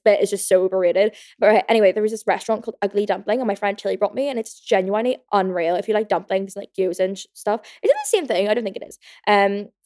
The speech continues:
you need to go to this place. It's so good. They do, like, margarita pizza dumplings. It was incredible.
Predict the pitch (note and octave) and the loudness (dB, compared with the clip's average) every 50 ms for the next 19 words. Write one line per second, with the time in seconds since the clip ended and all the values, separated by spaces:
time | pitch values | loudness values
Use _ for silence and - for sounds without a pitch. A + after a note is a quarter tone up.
0 | _ _ _ _ A3 G#3+ G#3 G3+ F#3+ F3+ - - - F3 E3+ - E3 E3 - - | _ _ _ _ -4 -2 0 0 -2 -2 -4 0 0 0 2 2 -2 -2 -2 -4
1 | - F#3 G#3 - - G#3+ G#3+ - - - - - - - - G3 F3+ F3+ F3+ G3 | -4 -4 -4 -2 -2 -4 -2 -2 -6 -6 -6 -6 -4 2 6 6 6 6 6 2
2 | - E3 D#3 F3 G3 G#3 A3 A3+ G#3+ G#3+ - _ _ _ _ A3 G#3 G3 G#3+ A3 | 2 0 2 2 2 4 4 4 4 2 0 _ _ _ _ 2 4 4 4 2
3 | G#3 G3+ F#3 - - - G#3+ - - - G3+ - E3 F#3 - F#3+ F3+ F#3 G3 A3+ | 0 0 0 -2 -4 -4 -12 -10 -6 -4 -4 -2 -4 -4 -6 -8 -8 -8 -8 -12
4 | - - - G#3+ F#3+ G#3+ - G#3 G3 - F#3+ F3+ - - G3+ G3+ A3 | -12 -2 0 0 0 0 -2 -6 -6 -6 -4 -4 -2 -2 -2 -4 -4